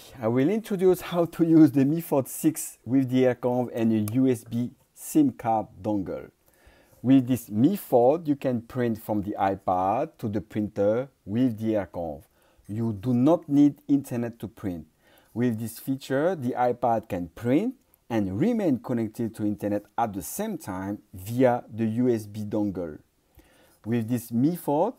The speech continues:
you avoid one jamming possibility, as the internet will be provided directly to the AirConf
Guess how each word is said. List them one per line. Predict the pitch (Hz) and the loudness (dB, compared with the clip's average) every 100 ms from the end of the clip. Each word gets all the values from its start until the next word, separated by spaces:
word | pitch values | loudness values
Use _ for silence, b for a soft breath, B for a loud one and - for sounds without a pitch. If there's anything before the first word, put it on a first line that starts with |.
| _ _ _ | _ _ _
you | 113 127 | -2 2
avoid | 131 127 131 127 - | 2 4 4 4 0
one | 107 107 147 165 151 | -8 -2 0 -2 -4
jamming | 135 135 131 | -4 -2 -2
possibility, | 123 127 - 113 113 107 104 95 - _ - | -4 -10 -10 -6 -4 -4 -6 -12 -12 _ -8
as | 175 170 151 107 | -4 -2 -2 -4
the | 117 | -4
internet | 120 117 104 98 98 - _ _ | -4 -4 -4 -4 -4 -6 _ _
will | 110 123 | -4 -2
be | 110 110 | -2 -4
provided | - 120 110 98 95 92 95 | -6 -4 -2 -2 -4 -8 -4
directly | 214 233 196 - 147 131 | -2 -2 -4 -4 -4 -2
to | - 98 | -4 -8
the | 104 | -4
AirConf | 101 85 101 98 | -4 -4 -6 -6